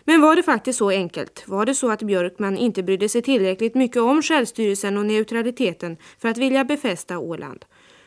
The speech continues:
Och ska hans namn alltid behålla det grådaskiga skimmer som befästningshistorien gav honom?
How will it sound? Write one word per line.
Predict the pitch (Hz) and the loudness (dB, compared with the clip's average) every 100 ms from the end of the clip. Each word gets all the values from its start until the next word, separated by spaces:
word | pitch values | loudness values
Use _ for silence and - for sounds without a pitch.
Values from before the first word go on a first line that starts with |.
| _ _ - | _ _ 2
Och | 262 262 254 | 6 8 6
ska | - | 4
hans | 269 269 269 | 4 4 4
namn | 247 262 294 | 4 4 6
alltid | 277 208 269 | 4 2 0
behålla | 320 311 247 233 | 2 4 4 4
det | 220 | 2
grådaskiga | 214 262 240 185 190 - 220 | 2 2 0 0 -4 -4 -4
skimmer | 220 208 180 180 | -2 0 0 -2
som | 208 196 | -4 -4
befästningshistorien | 220 269 233 - 175 190 180 175 165 165 180 | -2 -2 -2 -4 -8 -6 -6 -6 -8 -8 -6
gav | 185 208 233 | -4 -4 -2
honom? | 254 190 101 | -4 -4 -6